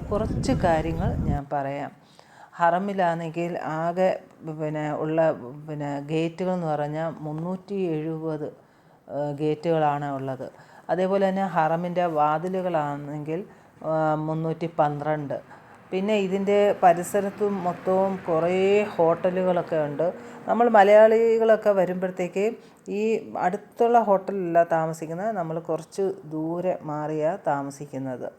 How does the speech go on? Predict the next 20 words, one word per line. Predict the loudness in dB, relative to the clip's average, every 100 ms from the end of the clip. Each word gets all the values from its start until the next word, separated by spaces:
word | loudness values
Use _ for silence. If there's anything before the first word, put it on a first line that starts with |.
| _ _ _ _ _ -18 -8 -2
ആ, | 2 2 2 0 -2
എളുപ്പം | -2 0 0 2
നടന്നു | 0 -2 -2
വരാനുള്ള | 0 2 0 -4 -4
ദൂരമൊക്കെ | -4 -2 -2 -2 -4 -4 -4
കാണുകയുള്ളൂ. | -4 -4 -4 -4 -4 -6 -8 -12 _ _ _ _ _ _ _ _
പിന്നെ | -12 -8 -4 0 0 -2 -8 -6
ഇവിടെയാണെങ്കിൽ | -2 0 2 0 -2 -2 -2 -4 -8 -18 -20 _ _ -6
പിന്നെ | -4 -4 -2 -2
നമ്മളിപ്പോൾ | -2 -2 -2 -2 -2
സിയാർത്ത് | -4 0 2 0 -2 -8 -4
ചെയ്യണമെന്നുണ്ടെങ്കിൽ | -4 -2 -2 -4 -6 -6 -8 -6 -6 -6 -6 -4 -2
തന്നെ | -2 -4 -6
നമ്മൾ | -6 -6 -4 -4
ആദ്യം | -6 -6 -6 -6
തന്നെ | -6 -6 -10 -16 -20 -12 -8
നുസുക്ക് | -6 -8 -8 -2 -2 -2
ആപ്പ് | -4 -4 -4
വഴിയാണ് | -4 -4 -4 -4 -8 -8 -6
അത് | -4